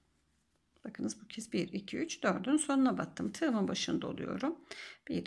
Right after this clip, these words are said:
iki, üç, yine dördün sonuna batıyorum. Beş tane trabzanımı örüyorum ve bu şekilde bir sık iğne, beş trabzan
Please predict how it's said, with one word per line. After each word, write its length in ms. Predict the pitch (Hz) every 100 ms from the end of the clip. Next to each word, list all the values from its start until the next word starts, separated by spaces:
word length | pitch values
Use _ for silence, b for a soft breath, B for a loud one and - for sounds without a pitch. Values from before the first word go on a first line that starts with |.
| -
iki, 260 | 202 - -
üç, 360 | 320 - - -
yine 260 | 320 214 214
dördün 360 | 185 175 214 294
sonuna 400 | - - - -
batıyorum. 600 | - - - - 294 330 b b b b b -
Beş 240 | 302 294 -
tane 480 | 190 180 190 254
trabzanımı 720 | - 233 208 180 - 208 247
örüyorum 400 | - 202 - 226
ve 160 | 262 294
bu 60 | 415
şekilde 540 | - 185 190 196 262
bir 120 | 339
sık 360 | 339 - - -
iğne, 420 | 196 202 285 330
beş 260 | 302 294 -
trabzan 800 | 190 - 185 190 190 240 359